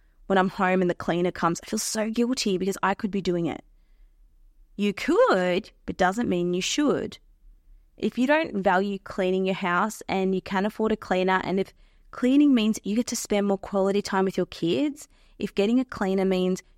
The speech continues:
you get to focus on your business, if it means you get an hour of self-care a week for you, then it is an investment, not a cost. If you have A D H D, outsource admin stuff if you can. Get A I to help you or set up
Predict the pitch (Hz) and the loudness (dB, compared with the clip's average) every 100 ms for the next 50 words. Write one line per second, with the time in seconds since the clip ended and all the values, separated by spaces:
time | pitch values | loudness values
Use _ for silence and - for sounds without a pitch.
0 | - 175 190 196 - 202 190 190 190 196 | -8 -2 -2 -2 -4 -4 -2 -2 -2 0
1 | 185 175 160 160 202 262 320 - - _ | 0 0 -2 -2 0 0 -2 -6 -16 _
2 | - 202 180 208 202 185 180 202 220 - | -6 -2 0 0 -2 -2 -4 -2 -2 0
3 | 214 180 180 196 190 - 185 175 - - | -2 -4 -4 0 -2 -2 -2 -2 -6 -6
4 | 190 - 175 170 185 - 190 165 160 175 | -4 -2 -2 -2 -4 -6 -6 -2 0 0
5 | 269 370 - - - _ _ - 190 - | 0 -2 -8 -20 -20 _ _ 0 0 2
6 | 180 208 208 196 190 175 175 185 175 - | -2 -2 0 0 0 -2 -2 -4 -4 -2
7 | 175 175 165 - - 156 - - - - | -2 0 0 -2 -4 -6 -6 -14 -20 -20
8 | _ - - - - - _ - 202 214 | _ -20 -20 -20 -20 -20 _ -4 -2 0
9 | 233 254 269 - 226 233 226 - - 196 | 2 2 2 0 0 0 0 0 -2 0
10 | 208 - - 175 - - 208 - - 185 | 2 0 -2 -6 -6 -4 -4 -2 -4 -2
11 | 196 196 196 - 180 - 170 190 170 - | 0 0 -2 -2 -4 -4 -6 -6 -6 -4
12 | 185 175 165 - _ _ - _ _ - | -2 -2 -4 -8 _ _ -20 _ _ -20
13 | _ _ _ - 220 - 208 208 208 190 | _ _ _ -2 -2 0 0 2 2 2
14 | 190 226 - 214 220 - 185 156 180 - | -2 -6 2 4 2 0 -2 0 -2 0
15 | 202 202 | 0 0